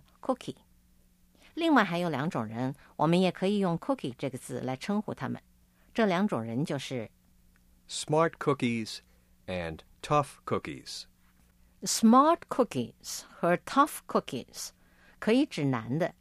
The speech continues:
Speaker 1: 也可以指女的。Smart 就是聪明，所以 smart cookie 就是指那些脑子比较聪明一些的人。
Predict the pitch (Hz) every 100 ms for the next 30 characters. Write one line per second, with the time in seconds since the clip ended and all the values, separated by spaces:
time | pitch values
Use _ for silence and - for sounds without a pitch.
0 | _ 165 139 - 143 175 151 185 170 -
1 | - - _ _ - - _ _ _ -
2 | - - 202 233 202 - - - - 131
3 | - 117 110 - 233 247 165 - _ _
4 | _ _ _ - - - 214 220 226 -
5 | - 233 240 269 320 - 262 - 127 127
6 | - _ _ - 165 160 - 139 156 156
7 | 151 120 123 147 175 131 - - 262 214
8 | 117 - 123 135 120 131